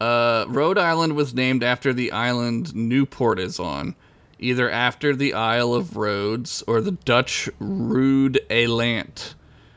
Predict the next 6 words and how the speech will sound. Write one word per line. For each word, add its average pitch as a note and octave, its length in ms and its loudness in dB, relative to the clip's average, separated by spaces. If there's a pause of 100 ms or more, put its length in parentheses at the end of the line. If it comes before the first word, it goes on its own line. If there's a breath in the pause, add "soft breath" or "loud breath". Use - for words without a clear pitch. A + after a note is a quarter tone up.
(260 soft breath)
uh, G#2 280 0
or A2+ 200 2
Red B2+ 380 2
Island, G#2 680 0 (100)
now A#2+ 260 2
called C3 480 2